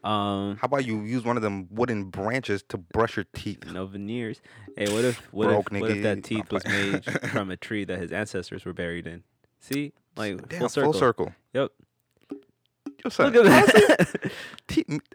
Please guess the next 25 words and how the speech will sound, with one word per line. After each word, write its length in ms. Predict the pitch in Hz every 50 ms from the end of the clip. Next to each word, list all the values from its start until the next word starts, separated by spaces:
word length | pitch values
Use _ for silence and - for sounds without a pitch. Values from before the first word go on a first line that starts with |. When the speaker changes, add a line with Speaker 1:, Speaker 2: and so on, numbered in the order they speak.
| _ _ - - - -
Speaker 2:
that's 100 | - -
Speaker 1:
like 100 | 139 131
the 60 | 127
Speaker 2:
so 40 | 123
Speaker 1:
whole 140 | - 180 160
family 400 | - 220 214 202 202 185 170 160 -
eating 280 | 151 143 131 120 113
is 120 | 110 104 113
like 120 | 110 104
a 40 | 95
Speaker 2:
I 20 | 98
don't 120 | 120 -
Speaker 1:
t-, 60 | - 110
Speaker 2:
believe 160 | - 120 113
Speaker 1:
uh, 20 |
Speaker 2:
that's 200 | 98 95 101 90
Speaker 1:
uh, 40 | 98
like 100 | 113 113
Speaker 2:
I 40 | 139
don't 100 | 139 107
Speaker 1:
a 20 |
Speaker 2:
think 120 | 104 87 80
that's 120 | 90 -
true, 140 | - - -
bro. 240 | - 58 58 64